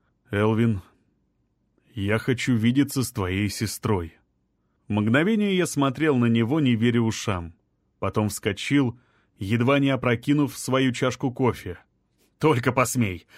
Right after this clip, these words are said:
Только посмей дотронуться до нее!» Криденс покосился на артефакт. Тот не светился. «Что ж, я знал, что легко не будет», сказал Виетта со странным смешком.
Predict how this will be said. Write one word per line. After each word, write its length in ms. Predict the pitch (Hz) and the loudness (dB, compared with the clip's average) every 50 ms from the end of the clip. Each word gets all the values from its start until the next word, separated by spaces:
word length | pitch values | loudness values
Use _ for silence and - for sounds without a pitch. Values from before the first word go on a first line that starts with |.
| - - - - | -20 -18 -8 0
Только 240 | - 156 151 - 160 | 2 2 2 2 2
посмей 380 | 151 156 - - 170 190 202 | 2 2 0 2 0 0 2
дотронуться 580 | 147 160 160 - 190 214 233 208 160 131 - 151 | 2 2 2 4 4 4 4 4 2 0 0 2
до 120 | 143 151 | 4 6
нее!» 360 | 143 143 139 120 117 107 90 - - _ _ _ _ _ _ _ _ _ _ _ _ _ - | 6 6 6 6 4 2 2 -2 -8 _ _ _ _ _ _ _ _ _ _ _ _ _ -4
Криденс 420 | - 185 220 202 202 190 165 - | 0 0 0 2 0 -2 -2 -4
покосился 640 | - 143 120 - 131 123 - 160 151 135 - - 127 | -6 -6 -2 0 -2 0 0 0 -2 -2 0 -2 0
на 160 | 123 123 123 | 2 2 2
артефакт. 720 | 117 - - 123 117 - - 101 90 - - - - - _ _ _ _ _ _ - | 0 0 -2 -4 -4 -2 -2 -4 -4 -4 -12 -20 -20 -20 _ _ _ _ _ _ -4
Тот 300 | 120 127 131 123 123 - | -2 -2 -2 -2 -4 -2
не 180 | 131 127 127 | 0 0 0
светился. 920 | 120 - 123 131 131 120 - 117 110 98 92 90 - - - 101 98 107 - _ _ _ _ _ _ _ _ _ _ _ - | 0 0 0 0 0 0 0 -2 -2 -2 -4 -6 -10 -8 -8 -8 -8 -10 -14 _ _ _ _ _ _ _ _ _ _ _ -18
«Что 300 | - - - - - 98 - | -14 -14 -12 -10 -10 -12 -10
ж, 240 | - - - - - _ _ _ _ _ _ _ _ _ _ _ _ _ | -10 -12 -12 -14 -16 _ _ _ _ _ _ _ _ _ _ _ _ _
я 260 | - 101 92 127 147 131 | -10 -4 0 0 0 0
знал, 300 | 107 117 120 113 107 95 | 2 0 0 0 0 -2
что 220 | - - - 113 | -4 -4 -2 -2
легко 380 | 104 104 - - - - 110 95 | -2 -2 -4 -4 -2 0 0 0
не 120 | 95 98 | 0 -2
будет», 480 | 95 98 104 101 95 98 95 - - _ _ _ _ _ | -2 -2 -2 -2 -2 -4 -6 -6 -14 _ _ _ _ _
сказал 500 | - - - - 143 143 123 131 135 131 | -16 -12 -4 -2 0 0 2 2 2 2
Виетта 460 | 120 113 117 120 151 190 190 - 185 156 | 2 2 2 2 2 0 -2 -2 -6 -6
со 200 | - - 147 127 | -2 -2 -2 -2
странным 520 | - - - 123 127 127 123 120 117 113 | -2 -2 -2 0 0 2 2 0 0 0
смешком. 640 | - - - 117 110 - - - 107 92 85 80 80 | -2 -2 -2 -2 -2 -2 -4 -4 -4 -4 -6 -8 -14